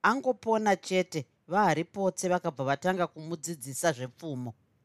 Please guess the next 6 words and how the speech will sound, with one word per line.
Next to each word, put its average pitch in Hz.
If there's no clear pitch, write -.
"Uri 285
kuona, 269
Tanganeropa, 226
kana 240
une 311
pfumo, 240